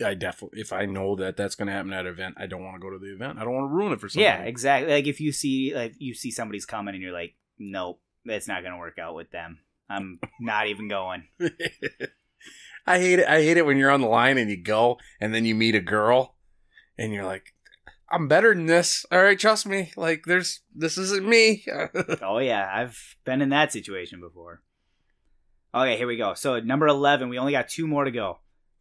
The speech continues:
Speaker 2: Fart without shame. That's what they want us to do. Fart without shame.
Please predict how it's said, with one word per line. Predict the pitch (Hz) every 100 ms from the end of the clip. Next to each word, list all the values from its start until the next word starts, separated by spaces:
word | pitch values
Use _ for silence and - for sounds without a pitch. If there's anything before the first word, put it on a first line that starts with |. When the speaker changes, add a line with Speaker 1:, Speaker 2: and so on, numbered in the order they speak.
| -
Speaker 2:
Fart | - 151 208 -
without | 143 135 131 156
shame. | - 135 107 87 82 _ _ _ _ _
That's | 117 127
what | 120
they | 117
want | 113 110
us | -
to | 107
do. | 95
Fart | 82 - 120 147 _
without | 113 90 113 101 -
shame. | - 98 87 80